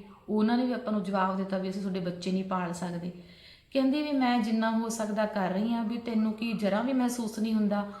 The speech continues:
ਵੀ ਤੇਰੇ ਬੱਚੇ ਰੁਲਦੇ ਨੇ ਜਾਂ ਤੇਰੇ ਘਰ ਵਾਲੀ ਰੁਲਦੀ ਹੈ ਜਾਂ ਤੇਰਾ ਪਰਿਵਾਰ ਹੈ, ਤੈਨੂੰ ਕੀ ਬਿਲਕੁਲ ਮਹਿਸੂਸ ਨਹੀਂ ਹੁੰਦਾ? ਕਹਿੰਦੀ ਉਸ ਦਿਨ ਨਾ ਉਹ ਸੁਣਦੇ ਸੁਣਦੇ ਕਹਿੰਦੀ ਉਹਦੇ ਅੱਖਾਂ ਚੋਂ ਹੰਝੂ ਆ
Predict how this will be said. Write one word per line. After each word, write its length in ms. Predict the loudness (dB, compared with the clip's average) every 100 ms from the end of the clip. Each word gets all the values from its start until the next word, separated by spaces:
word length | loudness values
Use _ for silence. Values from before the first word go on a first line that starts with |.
| -18 -8
ਵੀ 80 | -6
ਤੇਰੇ 200 | -2 -2
ਬੱਚੇ 380 | 0 -2 -2 0
ਰੁਲਦੇ 400 | 0 0 0 0
ਨੇ 280 | 0 -2 -6 -16 -18 -4
ਜਾਂ 160 | 0 0
ਤੇਰੇ 200 | 0 -2
ਘਰ 320 | -2 -2 2
ਵਾਲੀ 280 | 0 2 0
ਰੁਲਦੀ 420 | 0 0 0 0
ਹੈ 180 | 0 0
ਜਾਂ 120 | -2
ਤੇਰਾ 260 | -2 -2
ਪਰਿਵਾਰ 560 | -2 -2 0 2 2 2
ਹੈ, 300 | 0 -2 -12 -20 -8
ਤੈਨੂੰ 240 | 0 0 2
ਕੀ 120 | -2
ਬਿਲਕੁਲ 540 | -2 0 0 0 0
ਮਹਿਸੂਸ 460 | 2 0 0 -2 -2
ਨਹੀਂ 140 | 0
ਹੁੰਦਾ? 260 | 2 2 0 -6 -18 -20 -4
ਕਹਿੰਦੀ 220 | -2 0
ਉਸ 160 | 0 0
ਦਿਨ 240 | 0 0
ਨਾ 140 | 2 2
ਉਹ 380 | 0 -2 -4
ਸੁਣਦੇ 400 | -2 -2 -2 -2
ਸੁਣਦੇ 320 | -2 -2 -2 -2
ਕਹਿੰਦੀ 220 | -2 -2
ਉਹਦੇ 140 | -2
ਅੱਖਾਂ 280 | -4 -2 -2
ਚੋਂ 300 | 0 0 0
ਹੰਝੂ 320 | 0 0 0
ਆ 140 | -2